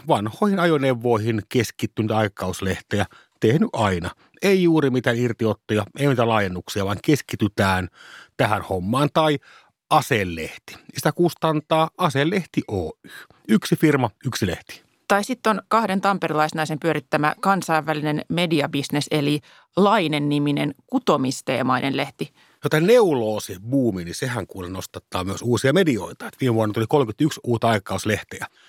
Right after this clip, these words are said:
Speaker 1: Ennen kaikkea ne painottuvat tuonne ristikoihin ja kutomiseen ja virkkaamiseen ja tämmöisen näin. Että korona-aika synnytti paljon uusia.
Speaker 2: Eli ei tarvitsekaan kasvaa aikuiseksi, vaan voi, voi elättää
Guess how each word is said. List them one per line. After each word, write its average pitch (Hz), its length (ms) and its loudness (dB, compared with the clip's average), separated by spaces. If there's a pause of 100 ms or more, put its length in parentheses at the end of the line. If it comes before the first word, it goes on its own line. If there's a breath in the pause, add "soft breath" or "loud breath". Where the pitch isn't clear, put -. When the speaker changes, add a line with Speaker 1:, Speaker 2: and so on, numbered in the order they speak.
(160 soft breath)
Speaker 1:
Ennen 120 240 4
kaikkea 98 400 -2
ne 87 140 -2
painottuvat 92 540 -2
tuonne 98 180 0
ristikoihin 90 880 -2
ja 82 100 -4 (540 soft breath)
kutomiseen 101 580 2
ja 95 60 0
virkkaamiseen 107 760 -4
ja 113 80 -8
tämmöisen 101 420 -6
näin. - 200 -8
Että - 240 -10 (300)
korona-aika 117 520 2
synnytti 107 380 0
paljon 107 260 2
uusia. - 380 -6 (260)
Speaker 2:
Eli 220 200 2
ei 262 80 0
tarvitsekaan 185 640 -2
kasvaa 175 380 0
aikuiseksi, - 520 -4
vaan 151 180 2
voi, 160 320 0 (640)
voi 233 180 4
elättää 190 380 0